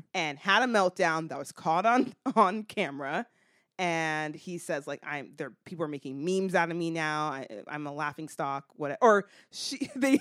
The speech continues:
they both are about to say something, and she's like, "You're a laughing stock." And what does he say at,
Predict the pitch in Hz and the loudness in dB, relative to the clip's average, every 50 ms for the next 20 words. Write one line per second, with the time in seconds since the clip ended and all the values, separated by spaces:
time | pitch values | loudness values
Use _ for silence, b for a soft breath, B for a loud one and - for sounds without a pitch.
0 | - 247 240 254 233 185 240 240 262 269 247 226 226 226 - 220 220 - - 202 | 4 0 -4 -4 2 4 6 6 8 8 8 8 8 6 6 4 0 -2 -2 -2
1 | 202 214 - 196 175 170 165 165 165 165 165 b b b b b b - 202 190 | -2 0 0 -2 -2 -2 -2 -2 -2 -2 -4 b b b b b b -2 0 0
2 | 196 202 202 - - 220 202 196 196 180 175 175 165 - _ _ _ _ - 185 | 0 0 -4 -8 -10 -8 -4 -2 0 2 2 2 0 -2 _ _ _ _ -2 2
3 | 185 175 170 165 175 165 147 165 - - 165 165 156 - 151 139 131 - 180 185 | 4 4 4 6 4 4 4 2 2 0 -2 -2 -2 -4 -6 -6 -6 -6 -4 -2
4 | 196 226 254 320 - - 254 226 233 247 - - - 220 190 175 170 165 160 - | -2 -2 -2 -4 -6 -6 -4 -4 -4 -6 -6 -4 -2 0 2 2 2 0 -2 -6
5 | - - _ _ _ _ _ _ _ _ 180 170 156 - - - | -10 -14 _ _ _ _ _ _ _ _ 0 0 2 0 -4 -10